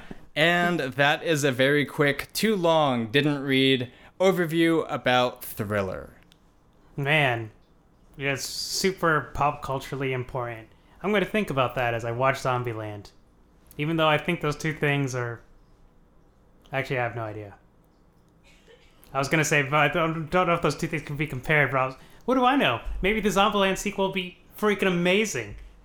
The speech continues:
Speaker 2: Maybe it'll be a touchstone for movies for decades from now.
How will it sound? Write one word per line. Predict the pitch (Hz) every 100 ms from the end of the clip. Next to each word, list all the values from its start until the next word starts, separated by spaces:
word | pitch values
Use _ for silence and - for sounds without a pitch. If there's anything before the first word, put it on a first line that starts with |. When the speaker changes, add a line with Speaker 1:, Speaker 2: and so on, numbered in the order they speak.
| -
Speaker 2:
Maybe | 147 151
it'll | 175 165
be | 165 160
a | 151 143 143 - - -
touchstone | - 190 190 - 147 127 117 110 - - -
for | 135
movies | 139 170 156 127 117 -
for | - 123
decades | 110 170 165 135 120
from | - 117
now. | 110 104